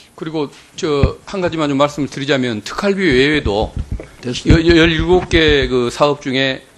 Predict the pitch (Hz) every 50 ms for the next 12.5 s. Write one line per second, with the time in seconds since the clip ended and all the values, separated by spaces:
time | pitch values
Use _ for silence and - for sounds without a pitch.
0 | - 135 139 160 156 - - 180 170 185 165 175 156 151 156 143 139 123 123 120
1 | 117 107 - 127 - - - 147 139 - 135 123 107 107 117 151 - - - -
2 | - - - 170 165 156 135 131 123 131 135 135 127 117 120 127 139 151 156 -
3 | - - - - _ - 135 139 151 139 143 139 135 139 143 147 143 143 - -
4 | - _ _ _ _ _ _ - - - - - - 131 143 151 135 120 - -
5 | 151 - - - 147 120 98 - - _ - 165 147 147 160 165 - 147 143 151
6 | 160 156 165 147 120 120 123 110 95 - - - - - - - _ _ - 127
7 | 117 - - 135 - - 156 147 135 127 123 123 117 - 123 107 104 98 104 113
8 | 131 123 110 104 - - 131 113 107 123 113 - 131 - 135 123 113 104 101 104
9 | 107 104 98 95 87 101 107 101 90 - - - 139 131 123 - - 139 147 151
10 | 151 143 139 135 127 117 113 - - - - - - - - - 156 160 160 156
11 | 147 143 131 143 131 120 107 110 - - - 120 - 139 120 120 117 117 113 117
12 | 117 - 131 123 113 113 113 107 101